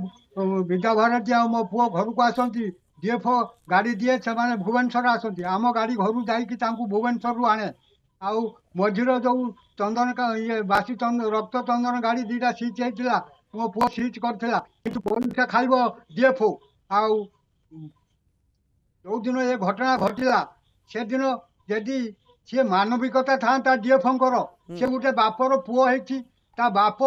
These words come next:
Speaker 1: ଯଦି ଆଜି ମରିଯାଇଥାନ୍ତା, ସେ କ'ଣ କରିଥାନ୍ତା? ତାକୁ ମେଡିକାଲକୁ ନେଇଥାନ୍ତା ନା ତାର, ଉଁ, ଜମାନବନ୍ଦୀ ନେଇଥାନ୍ତା? ଏଇଟା କୋଉ ପ୍ରକାର ଭାରତର ସମ୍ବିଧାନ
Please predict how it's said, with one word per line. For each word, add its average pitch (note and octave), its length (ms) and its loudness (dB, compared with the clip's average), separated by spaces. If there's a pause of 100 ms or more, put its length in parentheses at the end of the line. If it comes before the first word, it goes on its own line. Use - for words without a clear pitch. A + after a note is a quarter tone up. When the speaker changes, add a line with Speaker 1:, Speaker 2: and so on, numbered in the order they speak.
(400)
Speaker 1:
ଯଦି A#3+ 180 -2
ଆଜି B3+ 220 2
ମରିଯାଇଥାନ୍ତା, B3+ 800 2 (280)
ସେ C4+ 160 0
କ'ଣ C4+ 280 2
କରିଥାନ୍ତା? C4 520 0
ତାକୁ B3+ 640 0
ମେଡିକାଲକୁ C4 520 0
ନେଇଥାନ୍ତା C4+ 640 -2
ନା C4+ 180 -2
ତାର, C4 280 2 (420)
ଉଁ, A3+ 160 -8
ଜମାନବନ୍ଦୀ D#4 600 2
ନେଇଥାନ୍ତା? B3 480 0 (840)
ଏଇଟା C4 160 -2
କୋଉ D#4 240 4
ପ୍ରକାର D4+ 420 2
ଭାରତର D4 480 2
ସମ୍ବିଧାନ D4 480 2